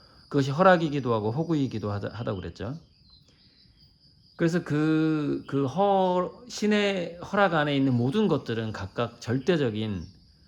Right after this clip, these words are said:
힘을 갖고 있어요. 힘. 그게 뭐냐면은 어떤 완성,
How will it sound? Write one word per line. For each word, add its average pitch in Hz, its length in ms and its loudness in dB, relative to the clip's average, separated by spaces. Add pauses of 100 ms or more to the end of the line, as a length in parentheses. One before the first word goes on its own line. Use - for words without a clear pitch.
(1080)
힘을 247 300 4
갖고 175 200 0
있어요. 82 340 -10
힘. - 260 -8 (880)
그게 123 160 -4
뭐냐면은 117 680 -4 (680)
어떤 107 500 -6 (160)
완성, 117 540 -2